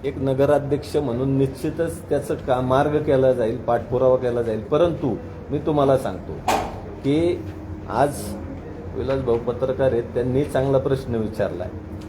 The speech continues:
तळेगावमध्ये अशा काही मोकळ्या जागा आहेत की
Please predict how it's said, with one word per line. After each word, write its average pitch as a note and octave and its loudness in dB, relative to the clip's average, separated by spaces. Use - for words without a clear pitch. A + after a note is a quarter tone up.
तळेगावमध्ये C#3 4
अशा C#3 2
काही D#3 4
मोकळ्या D3 2
जागा B2+ 6
आहेत G2 4
की D3 2